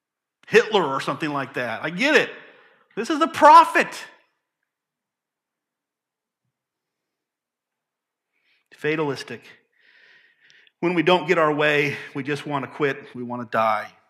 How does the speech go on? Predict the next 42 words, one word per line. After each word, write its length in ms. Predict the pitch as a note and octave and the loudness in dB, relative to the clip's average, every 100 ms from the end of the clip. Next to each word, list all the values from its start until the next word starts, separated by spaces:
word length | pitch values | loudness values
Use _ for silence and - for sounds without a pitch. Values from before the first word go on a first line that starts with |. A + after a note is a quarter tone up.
| _ | _
Moses 440 | B2+ D3+ C#3+ D3 | -4 -4 -4 -8
did 260 | A#2 D#3 C3+ | -8 -8 -6
this. 280 | C#3+ D3+ D3 | -4 -4 -4
Moses 420 | C#3+ D3 C#3+ C3+ | -6 -6 -6 -10
said 160 | D#3 C#3 | -8 -8
the 80 | |
same 300 | C3 D#3 C#3+ | -10 -8 -6
thing 300 | C#3 D3 C#3+ | -6 -6 -6
when 100 | C#3 | -6
he 120 | B2 B2+ | -10 -10
felt 240 | C#3+ C#3 | -6 -6
overwhelmed 520 | C#3+ D3 C3+ C3+ C#3+ | -6 -6 -6 -8 -6
by 120 | B2+ | -6
the 100 | B2+ | -8
children 340 | B2+ - C#3 C3 | -10 -12 -12 -12
of 100 | A#2+ | -12
Israel. 480 | C3 C#3+ D3 D3 C#3+ _ _ _ - | -12 -10 -12 -12 -14 _ _ _ -10
Elijah 440 | C3 C3 C#3+ C#3+ | -2 2 2 2
felt 320 | C#3 D3 D3 D3 | -4 -2 -2 0
this 240 | C#3+ C#3+ | -4 -4
when 120 | C3+ | -10
he 140 | A#2+ C#3 | -10 -10
felt 400 | - C#3+ C#3 C3+ | -4 -2 -2 -4
overwhelmed 520 | C#3 D3 C3+ C#3 C#3+ | -8 -6 -4 -4 -4
by 260 | C3+ B2 A#2+ | -4 -4 -6
Jezebel 420 | C#3+ C#3+ C3+ C3+ C3 | -6 -6 -4 -8 -8
chasing 420 | - C#3+ C#3+ D3+ | -8 -8 -8 -10
him, 240 | C#3+ D3+ - _ - | -10 -12 -14 _ -12
and 160 | C3+ | -10
Jonah 320 | A#2+ C#3+ D3 C#3+ | -6 -4 -4 -6
feels 320 | D3 C#3 B2 | -6 -6 -6
this 260 | C#3 C3+ | -8 -8
when 120 | C3+ B2+ | -10 -12
he 60 | |
doesn't 360 | A#2 C3+ C#3+ A#2+ | -6 -6 -6 -8
get 140 | C3+ | -8
his 200 | B2 A#2+ | -10 -12
way 440 | A#2 B2 A#2+ A#2+ A#2 _ _ - | -12 -10 -8 -10 -14 _ _ -16
with 440 | A#2+ B2+ A#2+ A#2+ - _ _ _ - | -10 -6 -8 -10 -20 _ _ _ -8
God 420 | A#2+ A2+ A2+ - - - | -4 -2 -4 -8 -20 -18
and 260 | A2+ A2 G2 _ | -16 -16 -18 _
Nineveh. 540 | G#2+ A2 G2+ G#2 G2 | -18 -18 -18 -20 -20